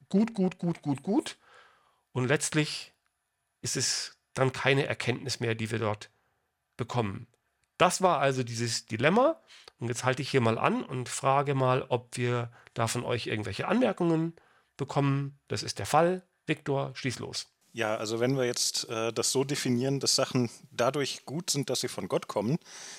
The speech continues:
Speaker 2: das ist ja auch so ein bisschen das Problem, äh, an den Vorwürfen, die du vorhin berichtet hast, die du bekommen hast von den, äh, Theisten da in dieser Diskussion. Wenn, wenn ja aber doch alles nach Gottes Plan ist, dann ist ja alles gut. Ja?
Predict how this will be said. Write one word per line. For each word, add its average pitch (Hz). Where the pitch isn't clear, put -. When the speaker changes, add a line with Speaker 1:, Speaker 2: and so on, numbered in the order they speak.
Speaker 2:
das 117
ist 131
ja 143
auch 113
so 123
ein 117
bisschen 113
das 113
Problem, 123
äh, 120
an 120
den 110
Vorwürfen, 123
die 107
du 110
vorhin 117
berichtet 120
hast, 113
die 120
du 110
bekommen 113
hast 107
von 113
den, 107
äh, 110
Theisten -
da 113
in 107
dieser 104
Diskussion. 104
Wenn, 139
wenn 143
ja 151
aber 139
doch 135
alles 185
nach 151
Gottes 156
Plan 170
ist, 120
dann 123
ist 143
ja 131
alles 151
gut. -
Ja? 113